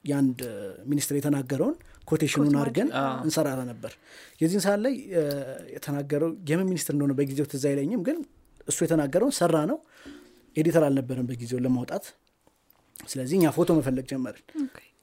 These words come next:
Speaker 1: ፈለግን፣ በጣም የሆነ አኪሬት የመሰለ ፔጅ ላይ አገኘን። በቃ እንግዲህ እሱ ነው ብለን ለጠፍን። ከሱ ጋር አድርገን ፖስት አደረግን። እገሌ እንትና እንደዚህ ብሎ ከታች ስማቸውን ጽፈን ወጣ። ከወጣ በኋላ እኛ ምንም አላወቅንም።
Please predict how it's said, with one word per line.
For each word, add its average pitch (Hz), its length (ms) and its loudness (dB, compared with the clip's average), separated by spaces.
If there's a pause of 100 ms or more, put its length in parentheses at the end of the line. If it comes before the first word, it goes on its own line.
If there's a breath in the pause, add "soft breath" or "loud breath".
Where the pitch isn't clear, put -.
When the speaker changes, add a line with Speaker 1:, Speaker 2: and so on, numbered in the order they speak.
(240)
Speaker 1:
ፈለግን፣ 190 460 0 (200)
በጣም 180 200 4
የሆነ 160 160 6
አኪሬት 175 380 8
የመሰለ 165 380 6
ፔጅ 156 200 2
ላይ 214 140 4
አገኘን። 131 380 0 (480)
በቃ - 180 -6
እንግዲህ 165 240 -2
እሱ - 160 -8
ነው 135 100 -2
ብለን 226 220 -4
ለጠፍን። - 400 -8 (680 loud breath)
ከሱ - 240 -6
ጋር 131 120 -4
አድርገን 233 280 0 (100)
ፖስት - 260 -2
አደረግን። 127 420 0
እገሌ 127 260 -6
እንትና 131 260 -6
እንደዚህ 131 320 -2
ብሎ 180 160 2
ከታች 170 420 0
ስማቸውን 117 480 0
ጽፈን - 280 -6 (720 soft breath)
ወጣ። 143 200 -4 (680 loud breath)
ከወጣ 147 340 -4
በኋላ 151 300 -2 (580)
እኛ 156 140 4 (160)
ምንም 214 240 -2
አላወቅንም። 135 500 -4